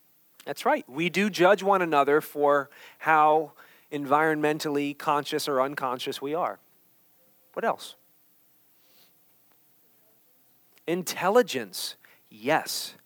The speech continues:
I'm smarter than you. I'm more able to comprehend things than you are. Absolutely. Some people are, um, some people have an intelligence code. Good. I saw another hand.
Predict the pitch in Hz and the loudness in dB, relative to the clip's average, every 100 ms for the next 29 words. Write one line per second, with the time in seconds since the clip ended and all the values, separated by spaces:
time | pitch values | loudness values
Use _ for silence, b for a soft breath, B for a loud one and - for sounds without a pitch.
0 | _ b b b b 139 139 - 160 160 | _ b b b b -6 -4 -6 2 2
1 | 180 185 170 160 156 160 160 160 - 135 | 4 2 0 -4 -4 -4 -6 -8 -8 -6
2 | 139 139 139 147 147 160 156 156 156 151 | -6 -6 -6 -2 -2 0 -4 -4 -6 -8
3 | 147 147 135 127 143 - 143 139 - 127 | -4 -4 -4 -6 -6 -6 -6 -8 -10 -8
4 | 123 123 107 123 175 - 170 160 113 98 | -6 -2 -2 -2 -4 -4 -6 -4 -8 -10
5 | - 156 - 175 165 151 143 127 120 110 | -6 -6 -4 -10 -4 -4 0 0 0 -2
6 | - b b b 127 120 117 113 160 151 | -8 b b b -14 -14 -10 0 0 0
7 | 180 170 160 151 160 147 151 147 147 151 | -4 0 0 2 4 4 4 -4 0 2
8 | 147 117 107 - 104 95 _ - 135 107 | 2 -4 -12 -8 -8 -8 _ -8 -8 -8
9 | _ _ _ _ _ _ _ _ _ _ | _ _ _ _ _ _ _ _ _ _
10 | _ _ _ - 135 113 107 101 104 98 | _ _ _ -8 -6 -4 -8 -12 -14 -16